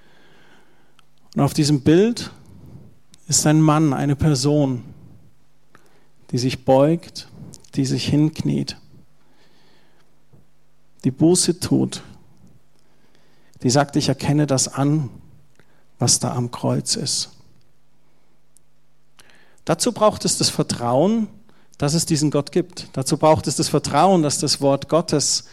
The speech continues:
Realität ist. Und Jesus hat was Wunderschönes gesagt im Johannesevangelium, Kapitel drei, ab Vers fünfzehn.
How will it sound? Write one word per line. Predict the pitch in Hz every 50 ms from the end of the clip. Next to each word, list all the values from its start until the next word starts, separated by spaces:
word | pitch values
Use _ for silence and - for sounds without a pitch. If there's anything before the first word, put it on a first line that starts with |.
| - - - - - - -
Realität | 135 127 131 131 131 131 131 131 127 131 - - 147 151 156 160 -
ist. | - - 117 - - - - - - - - - - - - - - - - - - - - - - - - - -
Und | 135 135
Jesus | 143 165 185 190 202 - -
hat | 190 170
was | 160 160 - - -
Wunderschönes | 151 175 214 226 233 233 180 - - 196 196 202 185 - -
gesagt | - 151 135 147 156 - -
im | 151 147
Johannesevangelium, | 143 131 - - 151 175 180 - - 151 - - 139 127 131 135 135 135 135
Kapitel | 131 143 139 - 156 143 - 143 123
drei, | - - 117 123 127 143 156 156
ab | 131 131 -
Vers | - - 143 127 - -
fünfzehn. | - - - 147 151 156 - - - - 127 120 120 117 113